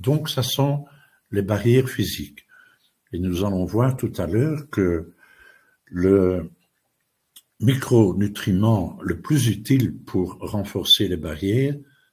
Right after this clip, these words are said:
c'est le zinc. C'est pour ça que nous avons mis le zinc dans le trio gagnant, qui est un des composants,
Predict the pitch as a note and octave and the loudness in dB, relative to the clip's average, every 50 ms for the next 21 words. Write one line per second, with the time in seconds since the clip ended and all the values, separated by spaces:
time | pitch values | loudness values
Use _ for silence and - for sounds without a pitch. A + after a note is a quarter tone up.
0 | _ _ _ _ _ _ - - - - G#2+ G2+ G2 D2 G2 F#2+ D#2 C#2+ - - | _ _ _ _ _ _ -10 -4 -2 0 2 2 0 0 0 -2 -2 -4 -6 -10
1 | - - - - - - - - - - A2 - - G#2 F#2+ F2+ E2+ F2+ E2 D2 | -12 -12 -12 -12 -14 -14 -12 -12 -12 -12 -12 -12 -8 -8 -6 -6 -6 -6 -8 -8
2 | D#2 D#2 D#2 F2 F#2+ G2 A#2 C3 C3 - - E2+ E2+ D#2 F#2 F#2 F#2+ A2 A#2 A2+ | -8 -8 -8 -6 -4 -4 -4 -4 -6 -8 -8 -6 -6 -4 -4 -2 0 0 0 0
3 | A2+ - - _ _ _ _ _ _ _ _ - E2+ D#2+ F#2+ F2 F2 E2 E2 - | -2 -6 -16 _ _ _ _ _ _ _ _ -16 -10 -6 -4 -4 -4 -4 -6 -8
4 | - E2+ D#2+ E2+ F#2 G2 G#2 G2 G2 - - F2+ D#2+ D2+ E2 D#2+ D#2 D#2 F2+ F#2+ | -8 -4 0 0 2 2 0 -2 -4 -8 -14 -12 -8 -6 -6 -4 -4 -2 -2 -2
5 | G#2+ A#2+ C#3+ D3 D3 - _ _ _ _ _ _ _ _ _ _ _ _ _ _ | 0 0 -2 -2 -6 -10 _ _ _ _ _ _ _ _ _ _ _ _ _ _
6 | _ _ _ _ _ _ _ _ _ - - F#2 F2 E2+ F2 - - - E2+ G2 | _ _ _ _ _ _ _ _ _ -6 -2 -2 0 -2 -2 -6 -10 -6 -4 -2
7 | A#2+ B2+ A2 G#2 F2 - - - E2 D#2+ - - D#2 C#2+ E2+ F2 F2+ F#2 G#2 A2 | 0 0 0 0 -2 -4 -6 -8 -8 -8 -8 -8 -8 -6 -4 -4 -4 -4 -4 -6
8 | A2+ - | -6 -10